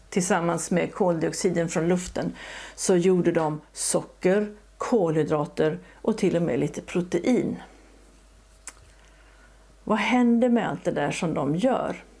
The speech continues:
i fotosyntesen? Ja, en väldigt stor del av det material som uppstår i den här magiska förändringen som fotosyntesen kan göra.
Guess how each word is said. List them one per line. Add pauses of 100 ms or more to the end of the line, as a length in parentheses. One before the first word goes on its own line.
i
fotosyntesen? (1300)
Ja, (2000)
en
väldigt
stor
del
av
det
material
som
uppstår (100)
i
den
här (800)
magiska
förändringen
som
fotosyntesen
kan
göra.